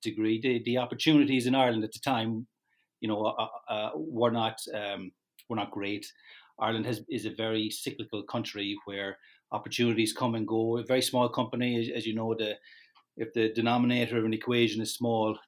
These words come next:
then small variations can really affect, um, the overall.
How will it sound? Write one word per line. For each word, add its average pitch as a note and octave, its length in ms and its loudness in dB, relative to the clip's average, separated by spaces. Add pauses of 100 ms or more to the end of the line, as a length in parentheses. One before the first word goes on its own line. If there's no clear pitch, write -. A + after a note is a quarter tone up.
then A2 140 -2
small A#2 340 0
variations A2 600 0
can G#2+ 160 -8
really G#2+ 280 -2
affect, - 380 -8 (380)
um, G2+ 420 -6
the G#2+ 80 -4
overall. G#2 520 -2